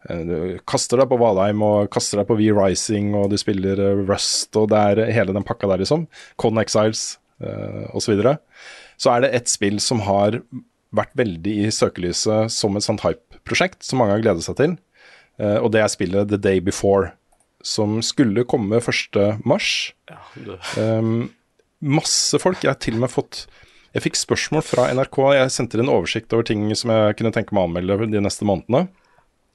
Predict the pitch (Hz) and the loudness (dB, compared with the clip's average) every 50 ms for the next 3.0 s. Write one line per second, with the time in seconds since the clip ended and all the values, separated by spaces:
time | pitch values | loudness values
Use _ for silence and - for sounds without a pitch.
0 | _ - 107 120 113 - - 127 107 107 - 131 123 123 113 107 95 92 104 - | _ -4 -2 0 0 0 0 0 2 2 0 0 -2 0 2 0 0 0 0 0
1 | - 120 123 - 131 123 120 - - 135 156 165 _ _ - - - 101 98 - | 0 0 0 2 0 0 0 2 2 0 0 0 _ _ -20 -18 -16 -16 -16 -18
2 | - _ - - 131 131 - - - 143 143 151 139 123 131 165 214 226 220 | -18 _ -4 -2 0 0 0 0 2 2 2 2 0 -2 -2 0 2 2 2